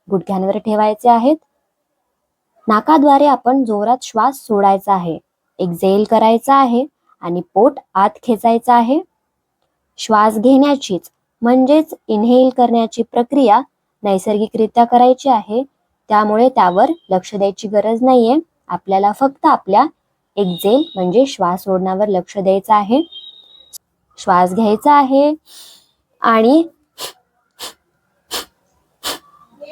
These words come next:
एका कॉन्स्टंट स्पीड मध्ये आपण कपालभातीचा प्र-, प्रयोग करणार आहोत.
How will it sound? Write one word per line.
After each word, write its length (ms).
एका 340
कॉन्स्टंट 520
स्पीड 360
मध्ये 240
आपण 380
कपालभातीचा 880
प्र-, 200
प्रयोग 320
करणार 300
आहोत. 280